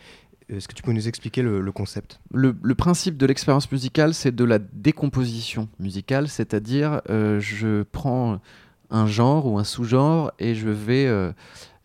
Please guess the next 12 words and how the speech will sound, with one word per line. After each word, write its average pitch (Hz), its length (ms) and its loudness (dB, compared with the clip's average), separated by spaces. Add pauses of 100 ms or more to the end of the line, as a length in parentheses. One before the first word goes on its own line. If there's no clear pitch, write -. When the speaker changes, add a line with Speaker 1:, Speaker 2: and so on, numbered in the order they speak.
Speaker 2:
extraire, 117 480 0
euh, 95 120 2
toutes - 200 -6
les 113 80 0
différentes 107 540 -2
couches - 500 -6 (380)
<laughs> - 380 -20
et, 107 260 0
euh, 92 520 0
et 104 140 -2
les, 101 300 0
euh, 85 400 0